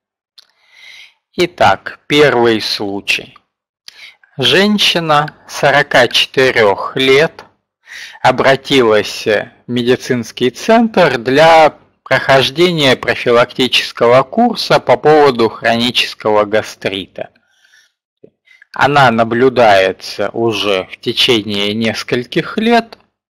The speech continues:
Э, острых ситуаций у ней не возникает. Э,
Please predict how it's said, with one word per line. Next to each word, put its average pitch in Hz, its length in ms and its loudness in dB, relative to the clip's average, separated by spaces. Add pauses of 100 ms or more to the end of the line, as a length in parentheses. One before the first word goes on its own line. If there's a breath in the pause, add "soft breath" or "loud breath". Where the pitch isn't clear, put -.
(1120)
Э, 120 240 2 (200)
острых 131 560 -2
ситуаций 117 960 0
у 131 100 -6
ней 110 380 -4
не 131 320 -4
возникает. 107 1120 -2 (1120)
Э, 113 280 2